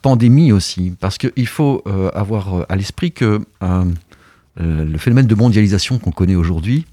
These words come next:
de mise en contact de populations qui sont éloignées géographiquement, est très ancien.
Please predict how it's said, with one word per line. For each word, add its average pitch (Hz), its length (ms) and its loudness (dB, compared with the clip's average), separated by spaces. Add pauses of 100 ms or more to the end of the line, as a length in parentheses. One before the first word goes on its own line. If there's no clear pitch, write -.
(460)
de - 100 -18 (560)
mise 101 260 2
en 82 80 -2
contact 101 500 -4
de 76 120 -6
populations 90 560 -4
qui - 140 -12
sont 87 400 -6 (320)
éloignées 101 460 2
géographiquement, 95 680 -4 (1080)
est 110 140 -6
très 113 180 0
ancien. 120 360 0